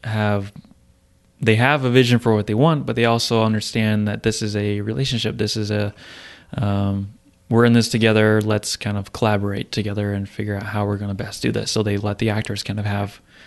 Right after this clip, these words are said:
fr-, a little bit more free flow with how they interpret the script and what, what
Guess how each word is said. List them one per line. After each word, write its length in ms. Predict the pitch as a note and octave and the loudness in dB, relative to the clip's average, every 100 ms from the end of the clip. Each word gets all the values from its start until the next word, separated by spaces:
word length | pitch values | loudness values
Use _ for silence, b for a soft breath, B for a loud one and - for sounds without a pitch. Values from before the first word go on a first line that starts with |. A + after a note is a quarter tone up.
| B | B
fr-, 180 | - - | -12 -6
a 20 | C#3+ | 0
little 160 | B2 | 2
bit 140 | A#2 A2 | 2 0
more 140 | G2+ | -2
free 200 | - C#3+ | 0 -2
flow 320 | C#3 G#2 G2 B B B B B | 0 -2 -4 B B B B B
with 200 | - G#2 | -4 -4
how 160 | F#2+ G#2+ | 0 0
they 140 | G#2 | 0
interpret 480 | G2+ G2 D3+ D3+ - - _ - | 0 0 -2 -2 -6 -10 _ -10
the 140 | G#2 | -8
script 360 | - - G#2+ - | -4 -4 -4 -4
and 160 | G#2 | -2
what, 100 | G2+ - - | -2 -6 -10
what 100 | - | -12